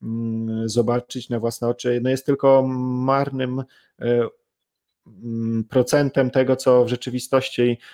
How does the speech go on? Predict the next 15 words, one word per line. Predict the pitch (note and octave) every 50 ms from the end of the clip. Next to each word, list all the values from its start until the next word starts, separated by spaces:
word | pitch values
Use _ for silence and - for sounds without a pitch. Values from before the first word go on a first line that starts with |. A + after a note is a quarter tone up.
| - _ _
było | - A2+ G#2+ A#2+ A#2 A#2 A#2 A#2 A#2 A2+ A2+ A2+ A2+ A2+
w | G#2+ A2
użytku, | A2+ G#2+ A#2 B2 B2 - - - A2+ A2 A2 A2 G#2+ A2 - - G#2
e, | G#2
przez | - - - A2 G#2
dawne | A2 A2+ A2 A2 A2+ A2
społeczności | G#2+ - - A2 G#2+ G#2+ - - A#2 A#2+ A2+ - - - A#2 A2 A2 G#2+ G#2+ G#2 G#2
i |
to | G#2+ A2+
pokazuje, | - - - - G#2 G#2 A2+ A2
jak | A2 -
ten | _ A2+ G#2+
nasz | G#2+ G#2+ - -
obraz | A2+ G#2 G2+ G#2+ G#2+ G#2+ -
jest, | - G#2+ A2 - -